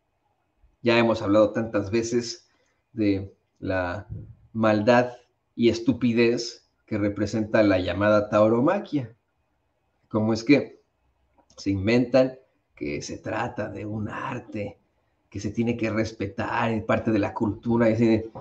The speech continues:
pues, ¿cómo va a ser parte de nuestra cultura el, eh, torturar a un animal durante un largo tiempo? Eh, en tres tercios, así le llaman ellos, ¿no? Primero picándolo con una lanza,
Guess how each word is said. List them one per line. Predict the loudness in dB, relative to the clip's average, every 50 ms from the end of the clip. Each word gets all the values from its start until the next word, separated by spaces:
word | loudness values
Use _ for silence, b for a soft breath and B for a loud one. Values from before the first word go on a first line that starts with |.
| -18 -18 _
pues, | _ -16 -2 6
¿cómo | 8 10 10
va | 12
a |
ser | 10 10 8 8
parte | 8 6 8 8
de | 8 8
nuestra | 8 8 8 8 6 8
cultura | 6 4 4 6 8 10 10 10 10 8 4 0 -8 _ _ _ _ _ _ _ _ _ _ _ _ _
el, | -2 4 6 6 6 6 6
eh, | 6 4 2 0 -6 -14 -14 _ 4
torturar | 4 4 6 6 6 6 8 10 10 10 8 6 4 -4 -14 _ _ _ -6
a | -2 2
un | 2 4 4
animal | 4 4 4 4 4 6 6 6 6 4
durante | 4 2 2 2 0 -2 -6 -6 -4 -4
un | -2 0 0 2
largo | 2 4 4 4 4 4 2 0
tiempo? | -2 0 0 0 0 0 -4 -6 -6 -8 -10 _ _ _ _ _ _ _ _ _ -18
Eh, | -14 -14 -12 -12 -12 -14 -16 -16 -18 -20 _ _ -10
en | -8 -6 0
tres | 4 4 4 4 2 4
tercios, | 4 4 4 4 0 -2 -2
así | 0 2
le | 4 4
llaman | 4 4 4 2 2 2 2
ellos, | 2 2 2 0 -2 -4 -4
¿no? | -6 -8 -8 -10 _ _ _ _ _ _
Primero | 0 2 4 6 8 8 6 6 4
picándolo | 0 -2 0 0 0 2 4 4 4 4 4 2
con | 2 0 0 2
una | 2 2 2
lanza, | 2 2 2 0 -2 -4 -4 -4 -4 -4 -4 -6 -12